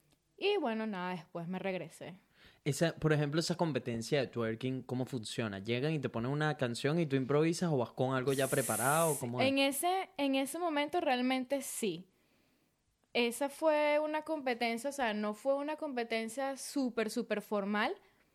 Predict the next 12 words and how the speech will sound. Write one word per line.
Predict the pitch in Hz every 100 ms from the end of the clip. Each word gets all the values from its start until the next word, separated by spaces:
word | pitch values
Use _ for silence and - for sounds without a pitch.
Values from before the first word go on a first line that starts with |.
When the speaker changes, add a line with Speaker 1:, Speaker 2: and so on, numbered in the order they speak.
| _ _ -
Speaker 1:
pero | 262 254 254 285 427 - _ _ _ _ _ _ - _
fue | - - 240 233 233 240 262 277 269 247 -
una | 262 247
oportunidad, | 254 294 294 285 247 214 214 254 -
¿sabes? | - 311 269 196
Para | - 208 196 190 -
probarme | 226 214 208 214 294 349 415 _ _ _ _ _ _ _
a | - 214
mí | 214
misma, | 226 262 302 339 339 330
para, | 247 220 208 208 208 202 202 196 190 180
mm, | 170 175